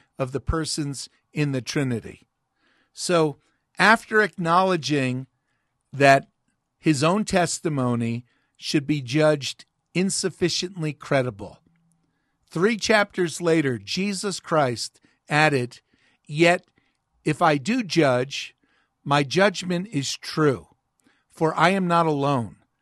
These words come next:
I am with the Father who sent me." Now, Christ attributed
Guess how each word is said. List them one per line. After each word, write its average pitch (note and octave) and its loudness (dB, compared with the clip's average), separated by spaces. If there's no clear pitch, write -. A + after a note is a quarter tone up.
I D3+ 2
am G3+ 0
with F#3+ -2
the C#3 -2
Father D3+ 0
who D3 -2
sent D#3+ -2
me." A2+ -6
Now, C#3+ 0
Christ F#3+ 2
attributed D#3 0